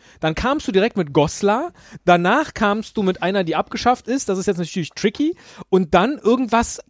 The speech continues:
in der Nähe von Frankreich, die gibt's also schon länger. Die Frage ist also, ob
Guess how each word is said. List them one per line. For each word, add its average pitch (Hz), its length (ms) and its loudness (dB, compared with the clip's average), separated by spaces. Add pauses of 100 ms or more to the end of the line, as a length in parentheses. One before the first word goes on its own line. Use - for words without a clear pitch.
in 240 140 -2
der 214 120 4
Nähe 233 240 2
von 220 180 -2
Frankreich, 214 520 0 (240)
die 202 240 2
gibt's - 280 2
also 214 240 2
schon 220 200 0
länger. 196 260 0
Die 135 100 -4
Frage 226 320 -2
ist 190 160 -8
also, 170 300 -2
ob - 220 0